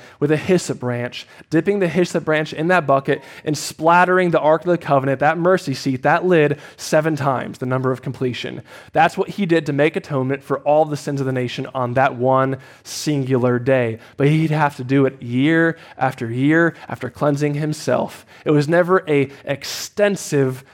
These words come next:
forgiveness. It was just a temporary covering. But here we see the empty tomb as that mercy seat, as the Ark of the Covenant, this constant memorial to Jesus' final work, the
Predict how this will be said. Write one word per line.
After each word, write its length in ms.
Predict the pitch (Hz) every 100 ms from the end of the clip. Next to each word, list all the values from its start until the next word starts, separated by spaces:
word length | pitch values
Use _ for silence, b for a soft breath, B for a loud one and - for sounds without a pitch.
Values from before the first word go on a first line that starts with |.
| b
forgiveness. 840 | - 131 156 147 123 - - - - b
It 60 | -
was 200 | 147 139
just 240 | 151 143
a 60 | 120
temporary 680 | - - 156 151 147 139 120
covering. 680 | - - 127 113 50 50 127 _ B B B -
But 100 | 73
here 260 | - 247
we 140 | 269 180
see 220 | - 170
the 200 | 147 -
empty 280 | 185 185 139
tomb 380 | - 220 175 156
as 680 | 165 185 151 165 202 - - b b b b b
that 280 | 127 147 170
mercy 380 | 147 170 - 120
seat, 440 | - - - - - _ b b -
as 240 | 156 180
the 120 | 143
Ark 260 | 120 170 180
of 100 | 160
the 80 | 139
Covenant, 640 | - 175 139 113 - - b b b b
this 300 | 175 170 - -
constant 540 | - - 190 196 196
memorial 500 | 165 147 147 165 143
to 280 | 135 - 143
Jesus' 600 | 123 147 156 139 - 123
final 680 | - - - 151 143 127 113
work, 400 | 113 73 - - _ _ b b b b -
the 200 | 170